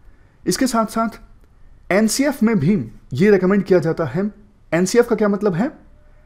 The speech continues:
नेशनल करिकुलम फ्रेमवर्क दो हज़ार पाँच। एनसीएफ़ में बच्चों को सिखाने के लिए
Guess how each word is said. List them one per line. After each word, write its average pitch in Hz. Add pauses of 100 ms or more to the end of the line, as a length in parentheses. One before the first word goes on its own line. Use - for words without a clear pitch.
(120)
नेशनल 202 (420)
करिकुलम 202
फ्रेमवर्क 170 (460)
दो 170
हज़ार 147
पाँच। 139 (180)
एनसीएफ़ 208
में 220 (580)
बच्चों 196
को 254
सिखाने 180
के 190
लिए 165